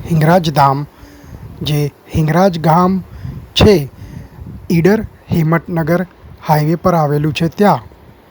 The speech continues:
શ્રી હિંગરાજ સેવા સમિતિ દ્વારા ચંડી હવનનું આયોજન ઓગણત્રીસ જૂનના રવિવારના દિવસે કરવામાં આવ્યું હતું.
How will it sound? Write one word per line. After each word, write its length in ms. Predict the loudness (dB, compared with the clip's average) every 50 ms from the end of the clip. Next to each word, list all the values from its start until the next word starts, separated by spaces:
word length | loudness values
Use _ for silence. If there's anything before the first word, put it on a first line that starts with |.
| -20 -20 -20 -16 -8
શ્રી 400 | -6 -4 -2 0 2 2 2 0 -2 -4 -4 -2
હિંગરાજ 360 | 0 2 4 4 2 2 2
સેવા 360 | 0 -2 0 0 2 2 0
સમિતિ 500 | 0 -2 -2 0 0 0 0 0 -2 -2
દ્વારા 340 | 0 0 0 0 0 -2 -4 -8 -14 -20 -20 -20 -14 -6
ચંડી 340 | -4 -2 -2 0 -2 -2 -4 -4
હવનનું 440 | -4 -4 -4 -2 -4 -4 -4 -6 -4 -4
આયોજન 380 | -2 -2 -2 -2 -4 -6 -8 -10 -14 -18 -20 -20 -18 -18 -18 -16 -14 -8
ઓગણત્રીસ 500 | -6 -2 0 0 0 0 0 -2 -4 -2
જૂનના 460 | -2 0 0 2 2 2 2 0 -2 -6 -10 -14 -6
રવિવારના 640 | -2 0 2 2 2 2 2 2 0 0 -2 -4 -6 -8 -12 -18 -14 -8 -6
દિવસે 420 | -4 -2 -2 -2 -2 -4 -6 -8 -10 _ _ -16 -8 -4
કરવામાં 460 | -4 -2 -2 -2 -2 -2 -2 -2 -2
આવ્યું 340 | -2 -4 -4 -6 -6 -6 -8
હતું. 240 | -8 -8 -10 -10